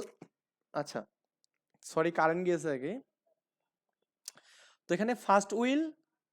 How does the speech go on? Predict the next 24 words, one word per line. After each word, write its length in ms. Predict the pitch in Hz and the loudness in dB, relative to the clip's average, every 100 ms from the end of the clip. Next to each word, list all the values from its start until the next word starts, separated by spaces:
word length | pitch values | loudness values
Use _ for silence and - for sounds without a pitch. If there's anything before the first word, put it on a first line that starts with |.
| - | 0
I 120 | 170 | 0
question 460 | 180 240 240 - 196 220 | 2 0 0 -2 -4 -4
with 280 | 175 196 196 - _ _ _ | 0 0 0 -10 _ _ _
thee 220 | - 175 208 - 165 | -2 -2 -2 -4 0
about 340 | 156 180 214 - | 4 4 2 -2
hell 240 | - 180 | -2 -2
tell 220 | 175 202 185 | 0 0 0
me," 140 | 107 104 _ - - | -4 -10 _ -20 -14
মানে 140 | - 143 | 0 2
আমি 120 | 185 | 2
প্রথমত 300 | 196 208 226 | 0 0 -2
তোমাকে 240 | 220 226 | -2 -2
কোশ্চেন 300 | 214 190 214 | -2 -4 0
করবো 160 | 208 208 | -2 -2
কি 120 | 208 | -4
বিষয়ে 280 | 202 185 214 | -4 -2 -2
এখানে? 160 | 214 220 | 0 6
নরক 260 | 175 180 165 | 8 8 6
বিষয়ে 260 | 151 175 | 0 0
কোশ্চেন 260 | 165 135 139 | 0 -4 -4
করবে 160 | 120 117 | -4 -4
এখানে, 160 | 117 | -6
ওকে? 220 | 135 143 208 120 _ _ _ - - - | -6 0 0 -2 _ _ _ -20 -8 -2
এবং 160 | 165 | -2